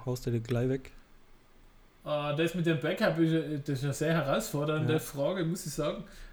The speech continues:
Speaker 2: weil, äh, weil ich mittlerweile, wenn ich jetzt nachschaue, habe ich, glaub ich, sieben nas im Keller unten stehen.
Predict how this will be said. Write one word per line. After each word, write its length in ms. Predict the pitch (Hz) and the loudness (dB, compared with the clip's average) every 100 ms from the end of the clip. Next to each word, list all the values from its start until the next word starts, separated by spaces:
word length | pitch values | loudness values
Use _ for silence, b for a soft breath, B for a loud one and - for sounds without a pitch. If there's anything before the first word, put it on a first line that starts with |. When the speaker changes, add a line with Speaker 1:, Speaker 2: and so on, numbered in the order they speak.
| - | -6
Speaker 2:
weil, 480 | 139 139 147 147 - | 0 2 2 -2 -4
äh, 600 | - 139 139 139 139 135 | -8 -2 0 2 0 2
weil 160 | 139 147 | 2 4
ich 60 | |
mittlerweile, 600 | 160 175 156 143 156 160 | 0 0 0 0 0 -2
wenn 100 | 147 | -4
ich 60 | 147 | -6
jetzt 280 | 135 - 131 | -8 -12 -12
nachschaue, 680 | 131 135 139 - 160 151 139 | -8 -8 -8 -8 -4 -4 2
habe 160 | 139 143 | 2 4
ich, 60 | |
glaub 180 | 139 135 | 4 4
ich, 140 | 139 B B - | 2 B B -16
sieben 440 | - - 175 180 | -8 0 2 6
nas 300 | 156 175 - | 6 6 6
im 120 | 165 139 | 4 6
Keller 240 | 143 147 | 8 10
unten 280 | 151 151 160 | 10 10 4
stehen. 460 | - 147 165 190 | 4 2 2 0